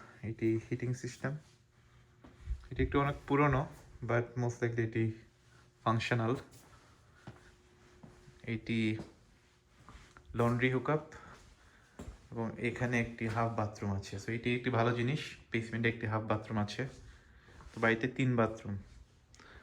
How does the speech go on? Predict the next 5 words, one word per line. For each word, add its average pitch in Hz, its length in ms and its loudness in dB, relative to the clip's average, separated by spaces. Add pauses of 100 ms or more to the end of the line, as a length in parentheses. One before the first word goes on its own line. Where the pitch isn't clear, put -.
(320)
এবং 110 380 0 (240)
এখানে 110 540 2 (2250)
একটিও 117 300 -4
বেসমেন্টের 104 540 -2
অংশ। - 300 -6